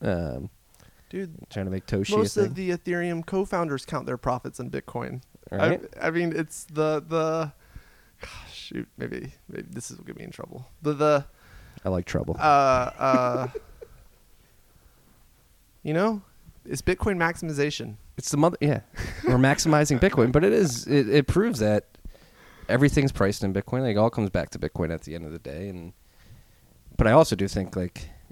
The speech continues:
Speaker 1: the, uh, the altcoins and the, the shitcoin casinos, if you will, do provide almost like a, an aurora of security because it confuses the authorities and, uh, people who could sort of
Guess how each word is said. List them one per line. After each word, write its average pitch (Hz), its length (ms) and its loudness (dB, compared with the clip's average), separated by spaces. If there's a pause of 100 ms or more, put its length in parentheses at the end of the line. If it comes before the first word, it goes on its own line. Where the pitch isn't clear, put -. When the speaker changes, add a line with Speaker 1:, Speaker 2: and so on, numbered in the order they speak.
(100)
Speaker 1:
the, 98 300 2
uh, 90 200 0
the 95 100 2
altcoins 92 560 0
and 87 100 -4
the, 95 220 -4
the 95 100 -2
shitcoin 95 520 0
casinos, 110 440 0
if 92 100 -4
you 92 100 2
will, 95 100 2
do 101 200 0
provide 95 400 0
almost 90 280 -4
like 92 160 -6
a, 85 440 -4
an 101 160 2
aurora 98 520 6
of 90 380 -4 (100)
security 107 720 4
because 90 360 -6
it - 40 -20 (100)
confuses 92 720 2
the 98 140 0
authorities 92 720 2
and, 87 320 -8 (420)
uh, 85 320 -4
people 95 280 -2
who 95 160 -2
could 92 360 -4 (340)
sort - 240 -4
of 85 140 -4